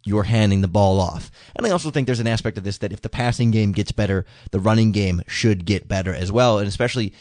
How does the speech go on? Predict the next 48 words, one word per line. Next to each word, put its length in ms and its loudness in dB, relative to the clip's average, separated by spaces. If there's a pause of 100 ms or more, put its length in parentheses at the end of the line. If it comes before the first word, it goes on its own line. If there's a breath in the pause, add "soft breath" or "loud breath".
(160 loud breath)
if 120 -12
the 60 -4
Bears 240 0
can 140 -4
start 240 0
playing 300 0
with 240 -2
more 340 2
leads 720 -2
than 140 2
they 100 4
were 220 2
last 240 -2
season, 340 -4 (300 soft breath)
the 80 -6
running 240 0
game 200 2
should 240 0
be 200 0
a 80 -4
little 180 -2
bit 160 -6
better 460 -6
in 160 -2
that 240 -4
aspect 480 -8
as 180 -6
well. 240 -6
So 300 2 (300 loud breath)
it 140 -4
is 220 -2
all 240 0
tied 300 0
together, 400 -2 (100)
and 140 -2
it's 140 -6
not 200 -4
just 300 0
on 180 -2
the 80 -4
running 240 -4
back. 240 -6
It's 140 -16
not 140 -4
just 220 -6
on 200 -6
the 80 -8
quarter, 280 -8